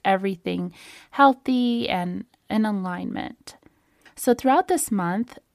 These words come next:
starting with this episode, I'm going to cover what chakras mean. What is a chakra?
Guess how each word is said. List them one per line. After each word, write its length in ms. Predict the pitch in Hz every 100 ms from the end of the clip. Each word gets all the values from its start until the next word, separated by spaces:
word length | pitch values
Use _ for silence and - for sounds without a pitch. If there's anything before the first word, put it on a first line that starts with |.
| _ -
starting 360 | - 208 226
with 140 | 247 240
this 180 | 196 -
episode, 540 | 160 202 202 202 202
I'm 140 | 208 202
going 220 | 185 190
to 100 | 196
cover 440 | - - 185 190
what 260 | 185 208 233
chakras 840 | - - 196 196 - 196 190 185 -
mean. 460 | 190 170 170 160 165 165
What 240 | 196 202
is 200 | 190 185
a 120 | 180 180
chakra? 800 | - 160 165 - - - 214